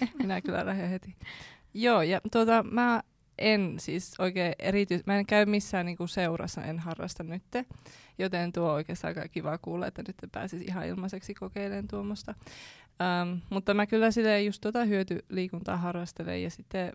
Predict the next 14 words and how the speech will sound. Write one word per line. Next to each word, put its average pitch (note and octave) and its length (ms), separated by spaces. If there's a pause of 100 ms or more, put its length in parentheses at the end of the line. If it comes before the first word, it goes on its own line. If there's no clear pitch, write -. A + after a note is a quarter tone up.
(140)
tuota E3+ 260
koripalloa F3 640
käyn E3+ 220
aika F3 220
paljon E3+ 320
pomputtaa E3+ 480
ja F3 120
joogaa E3+ 440
sitten - 260
myös F3 220
omalla - 400
ajalla, - 280
niin G3+ 180
että - 200